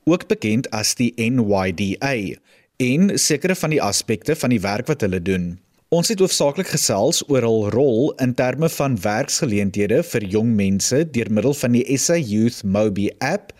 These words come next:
asook so 'n bietjie van vaardigheidsontwikkeling. Ons vind vanaand meer uit van die Nasionale Jeugontwikkelingsagentskap en hul rol as dit kom by entrepreneurskap, want ons weet tog hoe innoverend ons jong mense kan wees.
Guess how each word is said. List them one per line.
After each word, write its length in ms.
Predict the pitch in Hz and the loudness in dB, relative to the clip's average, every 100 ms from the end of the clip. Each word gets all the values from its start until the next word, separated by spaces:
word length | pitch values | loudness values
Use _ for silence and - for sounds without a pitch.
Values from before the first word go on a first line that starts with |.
| - - _ | -20 -20 _
asook 300 | - 127 180 | -4 0 0
so 120 | - 233 | 2 0
'n 60 | |
bietjie 280 | 117 98 135 | 0 0 0
van 180 | - 127 | 0 -4
vaardigheidsontwikkeling. 1300 | - 143 147 131 120 - 101 90 98 104 92 90 85 - _ - | 0 0 0 -2 -2 -2 -4 -4 -2 0 -2 -4 -8 -16 _ -2
Ons 200 | 170 170 | 0 0
vind 180 | 175 160 | -2 0
vanaand 440 | 151 120 113 117 | 0 2 0 0
meer 240 | 107 117 87 | 0 0 0
uit 260 | 104 160 | -2 -2
van 100 | 131 | 0
die 80 | 120 | 2
Nasionale 540 | 113 107 113 104 117 107 | 2 0 0 2 2 2
Jeugontwikkelingsagentskap 1400 | 107 123 107 110 120 110 104 92 147 160 - 170 170 - | 0 0 -2 -2 -2 -2 -2 -4 -2 -2 0 -2 -2 -4
en 180 | - 196 | 0 2
hul 220 | 202 156 | 4 4
rol 380 | 220 151 127 147 - - | 4 4 2 0 -4 -4
as 180 | 156 | -2
dit 200 | 208 - | 0 -2
kom 200 | - 139 | 0 0
by 80 | 131 | 0
entrepreneurskap, 1120 | 120 101 101 - 98 101 147 - - 87 - _ - - - | 0 0 -2 -2 0 2 0 -2 -4 -6 -6 _ -20 -20 -10
want 420 | 95 127 202 - | -4 0 -2 0
ons 240 | 165 160 | 0 0
weet 320 | 104 127 190 - | 0 0 0 0
tog 340 | 131 104 - | 0 0 -4
hoe 200 | 110 117 | 0 2
innoverend 640 | 143 135 - 165 170 185 | 4 0 2 2 2 2
ons 160 | 175 151 | 2 2
jong 200 | 107 101 | 2 2
mense 300 | 98 92 110 | 2 0 -2
kan 260 | - 95 90 | -2 -2 0
wees. 600 | 120 127 92 - - | 2 2 0 0 -2